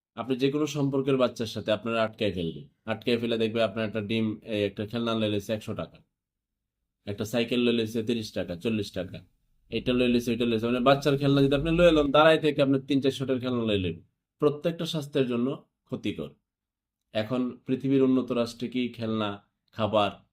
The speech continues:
নাই? সেগুলো অনেক মানসম্পন্ন। আর এদেশের কোন মানহীন যাকে বলে,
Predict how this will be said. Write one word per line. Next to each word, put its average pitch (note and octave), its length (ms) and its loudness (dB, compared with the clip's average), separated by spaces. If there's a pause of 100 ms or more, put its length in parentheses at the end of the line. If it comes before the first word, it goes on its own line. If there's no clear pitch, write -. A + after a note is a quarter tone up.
(160)
নাই? A2 360 -2
সেগুলো A2 480 -4
অনেক C3 460 -2
মানসম্পন্ন। E2 880 -6 (260)
আর G2+ 100 -4
এদেশের G#2 380 -4
কোন G#2 160 -6
মানহীন A2 580 -2
যাকে G2+ 300 -4
বলে, E2+ 400 -6